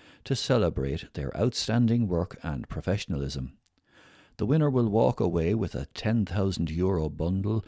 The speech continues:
including high-spec tools, the latest technology to boost their trade, and training to support their ongoing development.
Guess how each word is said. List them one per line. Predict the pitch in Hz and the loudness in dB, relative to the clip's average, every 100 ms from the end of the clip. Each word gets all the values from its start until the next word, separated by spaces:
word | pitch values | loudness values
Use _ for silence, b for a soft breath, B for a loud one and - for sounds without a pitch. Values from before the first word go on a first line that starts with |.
| B B | B B
including | 127 127 104 110 90 71 | 0 2 2 0 2 -2
high-spec | 67 87 82 - - 76 - | -2 -2 -2 -2 -4 -6 -6
tools, | - 82 87 110 - B B | -2 0 2 0 -4 B B
the | - | -6
latest | 80 92 85 80 - | -2 -2 -2 -6 -4
technology | 78 - 80 82 87 104 107 | -6 -4 -2 0 0 0 -2
to | - | -4
boost | 62 85 82 - | -2 -2 -2 -4
their | 69 | -4
trade, | - 101 98 85 - B B B | -2 0 2 0 -2 B B B
and | 143 147 | 2 2
training | - 156 131 - 62 | 2 2 2 2 -4
to | - | -4
support | 80 117 - 82 78 - - | -4 -2 0 0 0 -4 -2
their | 113 - | -2 2
ongoing | 117 87 76 71 76 | 2 2 0 -2 -2
development. | 76 85 104 92 64 104 | -2 2 2 0 -4 -10